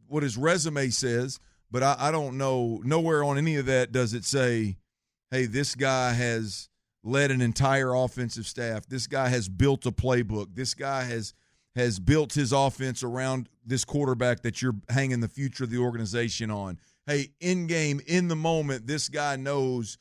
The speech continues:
has great feel for play calling." And, uh, like, we don't, those are all,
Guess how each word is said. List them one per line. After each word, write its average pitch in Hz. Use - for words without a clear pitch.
has 131
great 131
feel 151
for 127
play 135
calling." 113
And, 104
uh, -
like, 127
we 120
don't, 165
those 165
are 156
all, 151